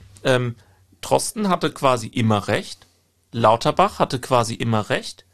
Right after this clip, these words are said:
Angela Merkel hat keine Macht mehr, kann sich nicht durchsetzen, weil sie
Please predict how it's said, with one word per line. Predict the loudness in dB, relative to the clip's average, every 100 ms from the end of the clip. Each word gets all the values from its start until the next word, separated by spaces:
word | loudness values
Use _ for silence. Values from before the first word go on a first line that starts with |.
| _ _
Angela | -2 0 0 0 2
Merkel | 0 0 -2 -2
hat | -2 -4 -8
keine | -4 -2 -2 -2
Macht | -2 -4 -8
mehr, | -6 -4 -4 -10 _ -6
kann | -4
sich | -4 -4 -2
nicht | 0 -2 0
durchsetzen, | 0 0 -4 -4 -6 -6
weil | -4 -4
sie | -6 -10